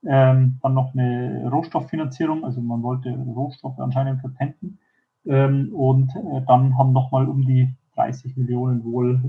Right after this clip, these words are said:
äh, gefehlt zur Rückzahlung. Also eine Lücke gab's wohl in Höhe von dreißig Millionen sicher, aber eventuell auch, äh, mehr, je nachdem, wie diese Rohstoff-, äh, Refinanzierung hätte laufen sollen und,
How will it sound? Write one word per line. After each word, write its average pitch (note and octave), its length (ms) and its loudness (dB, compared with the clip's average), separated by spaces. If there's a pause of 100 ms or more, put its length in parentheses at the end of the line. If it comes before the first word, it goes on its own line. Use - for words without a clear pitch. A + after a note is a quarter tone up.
äh, A#2 240 -6
gefehlt B2 460 -12
zur A#2 180 -12
Rückzahlung. A#2+ 440 -12
Also A2+ 180 -14
eine A2 80 -14
Lücke B2+ 380 -4 (340)
gab's - 320 -2
wohl A2+ 160 -4
in A2 160 -6
Höhe A#2+ 320 -4
von A#2 280 -2 (460)
dreißig C3 480 0
Millionen B2 320 0
sicher, - 380 -4
aber B2 260 0
eventuell B2+ 460 -2
auch, A#2+ 400 -6
äh, C3+ 180 -10
mehr, A#2 300 -4
je A#2 140 -6
nachdem, A#2+ 380 -4
wie A#2 100 -6
diese B2+ 260 -10
Rohstoff-, A#2+ 580 -12
äh, A#2+ 300 -10
Refinanzierung A#2 800 -8
hätte A2+ 420 -12
laufen A2+ 420 -4
sollen A2+ 200 -6
und, A2 180 -10